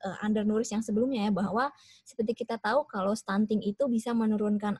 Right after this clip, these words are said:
I Q sekitar sepuluh sampai lima belas poin, ya. Jadi kalau I Q-nya itu mengalami penurunan, otomatis kan, eh, kemampuan kognitifnya juga berkurang. Apabila kemampuan kognitif berkurang, nah ini bisa berdampak pada level of education yang bisa dia ampu gitu ya. Misalnya dia cuma bisa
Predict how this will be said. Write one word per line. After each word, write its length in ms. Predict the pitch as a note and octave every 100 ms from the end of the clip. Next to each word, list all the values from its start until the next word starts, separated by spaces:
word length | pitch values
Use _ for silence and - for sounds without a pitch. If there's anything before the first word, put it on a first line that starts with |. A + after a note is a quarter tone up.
| F#3+
I 160 | G3
Q 240 | - C4 C4
sekitar 400 | A#3 G3+ G#3 A3+
sepuluh 320 | A#3 A3 A#3
sampai 320 | A#3 G3+ G3+
lima 160 | G3+ G3
belas 240 | F#3+ A3 -
poin, 240 | F#3 F#3 F#4+ - _ _ _ _ F#3
ya. 160 | A#3 - - _
Jadi 100 | B3
kalau 220 | B3+ A3+ -
I 160 | G#3+
Q-nya 320 | A#3 G#3+ F#3+
itu 240 | G3+ - G3+
mengalami 480 | G3+ G3+ G3+ G#3 G3+
penurunan, 480 | G#3 G#3 F#3+ A#3+ D4
otomatis 560 | A#3 G#3+ G3+ G#3 C#4 -
kan, 160 | E4+ E4+ _ _ _
eh, 240 | A3 A3+ A3+
kemampuan 480 | A#3 A3+ A3+ A#3 A#3
kognitifnya 480 | A3+ B3 A#3 -
juga 240 | D4+ A3 G#3+
berkurang. 480 | G3+ F#3+ F#3 F#3 A3 _ _
Apabila 380 | - G#3+ G#3+ G#3+ -
kemampuan 400 | A3 G#3 G#3 G#3+
kognitif 400 | G#3 G#3+ G#3+ G#3
berkurang, 400 | G#3 D4+ C#4+ A#3
nah 80 | G3+
ini 160 | C#4
bisa 240 | A#3+ A3+ A3
berdampak 480 | G3+ F#3+ G#3 C4+
pada 240 | G3 G3 A#3
level 260 | A3 A3+ G#3+
of 80 | A3 G#3
education 400 | G3+ G#3+ A3+ C4
yang 140 | G#3+
bisa 240 | G3+ G#3 G3
dia 160 | F#3+ -
ampu 320 | A#3+ A#3+ A3+
gitu 160 | G3 F3+
ya. 160 | F3+
Misalnya 320 | G3 B3+ B3 C4
dia 40 |
cuma 160 | B3 G#3+ G#3
bisa 340 | F#3+ B3 C4